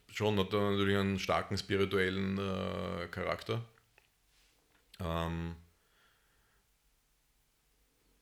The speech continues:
aber es ist halt einfach das, was ich auch fühle. Ich gebe enorm viel und, und, und, und verlange dafür nichts. Weil ich glaube, dass die Leute das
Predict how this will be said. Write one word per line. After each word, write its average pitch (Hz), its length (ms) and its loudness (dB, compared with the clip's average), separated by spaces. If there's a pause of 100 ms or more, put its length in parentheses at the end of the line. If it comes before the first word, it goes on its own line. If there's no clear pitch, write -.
aber 107 160 6
es 104 100 6
ist 107 100 4
halt 113 120 6
einfach 101 360 0 (1120)
das, 95 240 4
was 95 120 4
ich 101 80 4
auch 101 100 4
fühle. 92 380 2 (1000)
Ich - 160 -8
gebe 131 260 6
enorm 113 300 4
viel 127 360 2
und, 113 220 0 (440)
und, 110 440 -2
und, 104 200 -2 (220)
und 104 300 -4
verlange 101 360 2
dafür 95 240 -2
nichts. - 400 -4 (760)
Weil 92 260 6
ich 92 140 -2
glaube, 98 340 4
dass 110 160 2
die 110 80 -2
Leute 95 360 4
das - 500 2